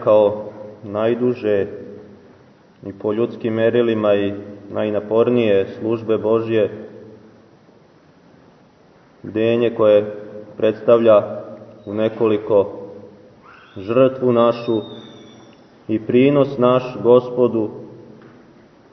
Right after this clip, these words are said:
e da bi u nastavku na svetoj liturgiji i Gospod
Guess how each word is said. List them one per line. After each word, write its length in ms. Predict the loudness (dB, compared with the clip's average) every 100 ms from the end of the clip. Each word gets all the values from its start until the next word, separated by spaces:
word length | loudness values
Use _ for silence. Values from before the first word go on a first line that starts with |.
| -20 -20 _ _ _ _ _ _ -20 -20 -20 -4
e 120 | 0
da 160 | 6 6
bi 360 | 6 2 0 -8 -14 -14 -16 -18 -20 -20 -20 -20 -20 _
u 80 | -10
nastavku 720 | -2 2 2 2 -2 -2 -4 -4
na 220 | -4 -4
svetoj 460 | -4 0 2 0 -4
liturgiji 880 | -4 -4 0 2 2 0 -2 -8 -16 -20 -20 -20 -20 -20 _ _ _ _ _ _ _ _ _ _ _ -6
i 100 | 2
Gospod 560 | 6 6 4 0 0